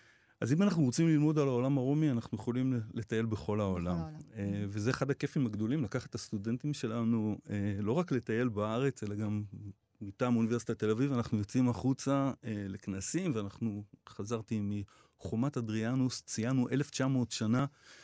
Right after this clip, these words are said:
Speaker 1: לאותו זה שקוראים לו ביהדות שחיק עצמות או שחיק תמי, הקללה הכי גרועה שאפשר לאחל למישהו, לא רק הלוואי שתמות, אלא הלוואי שיפתחו את הקבר שלך, יוציאו את העצמות וישחקו אותם לאבק. זה מה שיהודים מאחלים לצוררים הכי גדולים.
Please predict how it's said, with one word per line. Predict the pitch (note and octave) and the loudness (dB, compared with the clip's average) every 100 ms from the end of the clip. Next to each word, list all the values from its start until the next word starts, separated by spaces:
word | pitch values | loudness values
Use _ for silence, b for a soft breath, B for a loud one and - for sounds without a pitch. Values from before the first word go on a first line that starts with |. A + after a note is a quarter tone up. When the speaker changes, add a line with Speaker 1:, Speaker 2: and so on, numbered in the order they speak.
| B B - | B B -2
Speaker 1:
לאותו | A2 G#2+ C#3 C#3+ C3 A#2+ | 0 0 2 4 4 2
זה | G#2 A2 D3 | 0 2 2
שקוראים | - A2+ G2+ - G#2+ C#3 | 0 -2 -4 -2 2 2
לו | C3+ | 2
ביהדות | A2 A2 A2 A2 C#3+ | 2 0 2 2 0
שחיק | - C#3 C#3+ | 0 -4 -2
עצמות | - A#2 B2 C3+ | 0 2 2 2
או | |
שחיק | A#2+ - A#2+ | -2 -4 -4
תמי, | - G#2 A#2 | 0 2 2
הקללה | B2+ G#2 G2+ A2 | 2 -2 -2 0
הכי | A#2 - | -2 -2
גרועה | A2+ A2 A2+ | -2 0 0
שאפשר | A2+ G#2+ - A2+ | -2 -4 -2 0
לאחל | A2 G#2 - | 0 -2 -2
למישהו, | A2 G#2+ B2 C3 - G#2+ | -2 2 2 2 0 -2
לא | G#2 | 0
רק | C#3 - | -2 -2
הלוואי | G#2 G#2 A2 | -4 -2 -4
שתמות, | - G#2+ A2+ C#3+ C#3+ | -2 0 2 2 -2
אלא | G2+ | -4
הלוואי | G2 G2+ A#2 A#2+ | -4 -4 -4 -4
שיפתחו | - A2 - - - _ _ - - - - - C3+ | -6 -8 -8 -18 -20 _ _ -14 -14 -8 -8 -2 -2
את | A#2+ | -2
הקבר | G2 C#3+ D#3 | -2 -2 -2
שלך, | - B2 | -4 -4
יוציאו | A#2+ A2 - C3 | -2 -2 -2 -4
את | A#2+ | -2
העצמות | G#2 - A2 B2+ B2+ | -4 -2 -2 -2 -2
וישחקו | G2 - - G2+ B2 | -6 -8 -8 -4 -2
אותם | A2 G#2 G2+ | -2 -2 -2
לאבק. | F#2+ F#2 F2 - | -4 -4 -8 -8
זה | G#2 | -4
מה | A#2 | -4
שיהודים | A2 G#2 G2+ G2+ A2 | -4 -6 -6 -2 -2
מאחלים | G#2+ - A2 A2 | -2 -6 -4 -2
לצוררים | G#2 - G2 G#2 A2 | -2 -4 -6 -4 -4
הכי | G#2 - G2+ | -4 -4 -6
גדולים. | G2 F2+ | -4 -6